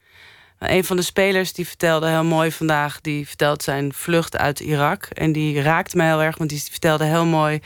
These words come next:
Als ik daar dan, we hebben op een gegeven moment een scène en dan zie je ze met z'n allen lopen. En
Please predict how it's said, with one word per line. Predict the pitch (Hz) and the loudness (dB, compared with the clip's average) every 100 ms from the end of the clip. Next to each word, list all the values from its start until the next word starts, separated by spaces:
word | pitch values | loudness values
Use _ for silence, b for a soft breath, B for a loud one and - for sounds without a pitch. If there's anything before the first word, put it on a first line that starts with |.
| B B B B B B B B | B B B B B B B B
Als | 165 180 | -4 -2
ik | 170 | 0
daar | 170 | 2
dan, | 170 | 2
we | 170 | 2
hebben | 170 170 | 2 0
op | |
een | - | 0
gegeven | 170 160 | 0 0
moment | - | 2
een | 185 | 2
scène | 185 | 2
en | 160 | 2
dan | 156 | -2
zie | - | 0
je | 175 | -2
ze | 170 | 0
met | 165 156 | -2 0
z'n | |
allen | 131 170 156 | 0 0 2
lopen. | 151 156 190 | 2 2 0
En | 190 | 0